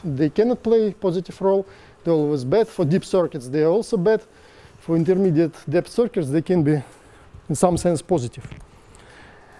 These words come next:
And this suggests a s-, simple idea of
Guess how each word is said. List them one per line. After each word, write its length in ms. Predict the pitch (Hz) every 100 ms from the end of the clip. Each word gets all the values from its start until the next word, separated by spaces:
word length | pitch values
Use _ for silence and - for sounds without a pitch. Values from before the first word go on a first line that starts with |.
| - - -
And 160 | 170 170
this 160 | 247
suggests 540 | - 214 165 208 - 190
a 40 |
s-, 320 | 160 - 269
simple 460 | - 254 208 165 160
idea 320 | 170 160 175
of 160 | 156